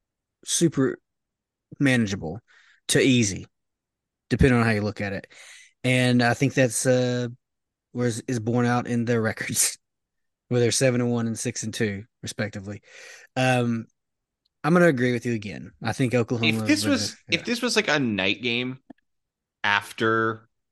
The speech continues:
Speaker 2: um, Thanksgiving,
Speaker 1: Yeah.
Speaker 2: then maybe I would take Oklahoma State,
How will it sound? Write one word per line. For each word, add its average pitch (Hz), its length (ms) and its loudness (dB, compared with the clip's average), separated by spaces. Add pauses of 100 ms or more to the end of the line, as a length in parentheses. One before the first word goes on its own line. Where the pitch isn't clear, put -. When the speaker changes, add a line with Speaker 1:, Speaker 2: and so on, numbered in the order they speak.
Speaker 2:
um, 92 500 0
Thanksgiving, 113 840 -4 (680)
Speaker 1:
Yeah. 135 180 0 (220)
Speaker 2:
then 107 220 2
maybe 98 280 2
I 98 60 4
would 101 100 0
take 107 220 -2
Oklahoma 110 340 -4
State, 117 360 0